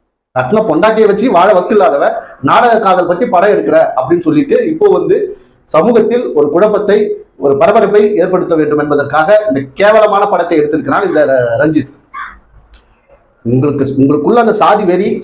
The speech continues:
சாதிய வன்மம் இருந்தா அதை உங்களுக்குள்ளேயே வச்சு புதைச்சு தொலைங்கடா. தேவையில்லாமல் தயவு செய்து பெண்களை இழிவுபடுத்தாதீங்க. அதுவும் நீ வந்து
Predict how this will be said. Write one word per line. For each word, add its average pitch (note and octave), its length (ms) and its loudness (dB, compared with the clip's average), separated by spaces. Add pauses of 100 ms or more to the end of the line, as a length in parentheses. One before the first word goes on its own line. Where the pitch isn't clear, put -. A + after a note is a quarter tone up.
சாதிய F#3+ 260 2
வன்மம் D#3+ 380 0
இருந்தா F3 600 0
அதை B2 180 -2
உங்களுக்குள்ளேயே G3 480 0
வச்சு - 340 -2 (120)
புதைச்சு G#3 460 0
தொலைங்கடா. D3 400 0 (920)
தேவையில்லாமல் F3+ 880 2 (240)
தயவு G#3 340 2
செய்து F#3+ 640 2
பெண்களை A#3+ 320 2
இழிவுபடுத்தாதீங்க. D3 760 0
அதுவும் A3 560 0
நீ D#3+ 260 2
வந்து A#3 420 0